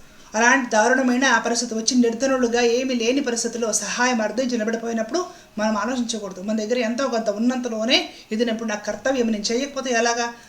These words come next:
మన సాటి వాళ్ళని ఆదుకోవాలి కదా" అనే ఒక భావనతోటి చేయాలి. కానీ "ఇది ఇలాంటి వాళ్ళకి ఇస్తే పుణ్యం వస్తుంది కదా" అనే ఆలోచన పెట్టుకోకూడదు. ఆకలి తప్పులతో బాధపడువారు చెప్తున్నాడు స్వామి స్పష్టంగా. ఎవరికి ఆకలిగా ఉంటుందో వాళ్ళకి పన్నెండు అన్నం పెట్టేస్తే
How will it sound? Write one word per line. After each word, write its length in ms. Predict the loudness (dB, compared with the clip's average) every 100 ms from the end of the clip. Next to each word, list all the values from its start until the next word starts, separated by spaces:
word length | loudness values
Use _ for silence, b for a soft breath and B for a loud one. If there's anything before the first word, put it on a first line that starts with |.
| B
మన 60 | -8
సాటి 300 | -2 0 0
వాళ్ళని 260 | 0 0 0
ఆదుకోవాలి 440 | 0 0 0 0
కదా" 200 | 0 0
అనే 240 | 0 -2
ఒక 100 | -4
భావనతోటి 520 | -4 0 2 2 -2 -2 0
చేయాలి. 240 | 0 2
కానీ 340 | 2 2 0 B B 0
"ఇది 120 | 2
ఇలాంటి 260 | 2 0 -2
వాళ్ళకి 220 | -2 -4
ఇస్తే 180 | -4 -4
పుణ్యం 280 | 0 0
వస్తుంది 380 | 2 0 -2 -4
కదా" 320 | -2 0 0 -2 B B
అనే 200 | 0 2
ఆలోచన 500 | 2 2 2 2 -2
పెట్టుకోకూడదు. 1080 | -2 -4 -2 -2 -2 -4 -6 -6 -6 -6 -8 -12 -20 0 6
ఆకలి 320 | 8 8 4
తప్పులతో 540 | 0 0 -4 0 0
బాధపడువారు 1300 | 0 0 0 0 -2 -2 -2 -2 -2 -4 -6 -8 -10 -14 -20 -12 -12
చెప్తున్నాడు 340 | -6 -2 -2
స్వామి 300 | -2 -4 -6
స్పష్టంగా. 760 | -6 -8 -10 -12 -14 -16 -6 -2
ఎవరికి 240 | 0 2
ఆకలిగా 400 | 0 2 2 2
ఉంటుందో 840 | 2 0 -2 -2 0 2 2 0 -6
వాళ్ళకి 280 | -8 -6 -6
పన్నెండు 240 | -6 -6
అన్నం 260 | -6 -2 0
పెట్టేస్తే 840 | 0 -4 -8 -6 -4 -6 -8